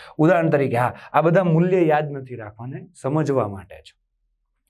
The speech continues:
સમજવા, એટલે યાદ રાખવા ફરજિયાત નથી દોસ્તો. એચ ટુ અને ઓ ટુ, પાણી, એટલે કે હાઇડ્રોજન અને ઓક્સિજન ભેગા થઈને પાણી બનાવે છે.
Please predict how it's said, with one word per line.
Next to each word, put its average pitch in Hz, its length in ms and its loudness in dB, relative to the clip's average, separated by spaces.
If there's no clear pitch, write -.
સમજવા, 127 420 -2
એટલે 131 160 -6
યાદ 135 200 2
રાખવા 131 260 -4
ફરજિયાત 117 500 -6
નથી 90 300 -14
દોસ્તો. - 300 -20
એચ 156 280 0
ટુ 170 360 0
અને 147 160 2
ઓ 147 180 0
ટુ, 127 380 -6
પાણી, 151 340 -2
એટલે 147 180 0
કે 151 120 0
હાઇડ્રોજન 147 480 0
અને 170 160 -4
ઓક્સિજન 151 480 -4
ભેગા 139 240 0
થઈને 147 180 -8
પાણી 135 280 -4
બનાવે 151 420 2
છે. - 240 -16